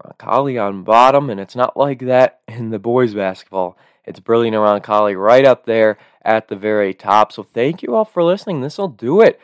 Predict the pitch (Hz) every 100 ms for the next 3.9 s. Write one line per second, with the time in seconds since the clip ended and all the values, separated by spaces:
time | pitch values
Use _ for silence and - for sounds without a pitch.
0 | _ _ 131 131 - 139 147 - - 139
1 | 175 196 175 170 170 - 139 123 147 147
2 | 120 131 135 - 98 117 156 - 156 123
3 | 110 95 98 113 165 - 175 175 175